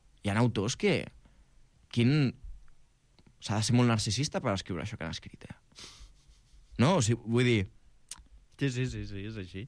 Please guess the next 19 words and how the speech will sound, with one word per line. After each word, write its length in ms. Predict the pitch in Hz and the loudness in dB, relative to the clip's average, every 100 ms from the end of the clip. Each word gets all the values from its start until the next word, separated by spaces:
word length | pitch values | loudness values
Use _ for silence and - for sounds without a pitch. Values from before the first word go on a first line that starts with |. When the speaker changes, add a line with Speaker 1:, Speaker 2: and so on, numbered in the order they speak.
| - | -8
Speaker 1:
pe-, 140 | 117 | -4
pensar 380 | - 120 117 139 | 2 4 4 2
que 140 | 196 180 - | 2 0 2
això 160 | 123 | 2
que 60 | 139 | 2
has 80 | 123 | 2
escrit, 480 | 110 - 104 95 - - | 2 0 -2 -2 -6 -8
la 160 | - 110 | 2 4
gent 160 | 110 113 | 4 4
ho 100 | 101 | 4
ha 40 | |
de 80 | 98 | 2
llegir. 380 | 85 80 76 165 156 _ - - - - - - - _ - | -2 -4 -8 -10 -14 _ -8 -8 -12 -20 -20 -20 -20 _ -4
Que 80 | 123 | 0
la 140 | 120 | 2
teva, 260 | 117 120 135 127 | 4 4 6 6
mm, 500 | 117 110 101 95 92 - _ - - - _ _ _ - - - 107 | 6 4 4 2 -2 -8 _ -20 -20 -20 _ _ _ -20 -20 -6 -4
el 100 | 101 | 2
teu... 200 | 123 | 4